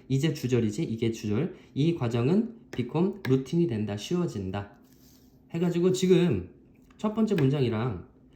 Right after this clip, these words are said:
요 문장이랑 똑같은 말이잖아, 지금. 그리고 이제 예를 들어서 설명하는 거야.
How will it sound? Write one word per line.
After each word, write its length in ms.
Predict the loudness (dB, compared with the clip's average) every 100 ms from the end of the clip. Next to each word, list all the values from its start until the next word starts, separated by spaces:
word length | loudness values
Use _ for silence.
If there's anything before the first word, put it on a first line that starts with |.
| -20 -2 4
요 60 |
문장이랑 580 | 6 6 4 2 0 -2
똑같은 320 | -6 -6 -2
말이잖아, 440 | 0 0 -2 -6 -8
지금. 360 | -10 -6 -6 -8 -14 -20 _
그리고 320 | -2 0 4 2
이제 220 | 4 2
예를 460 | 4 4 4 4
들어서 240 | 4 0 0
설명하는 420 | -2 -2 -2 -2
거야. 320 | -4 -6 -8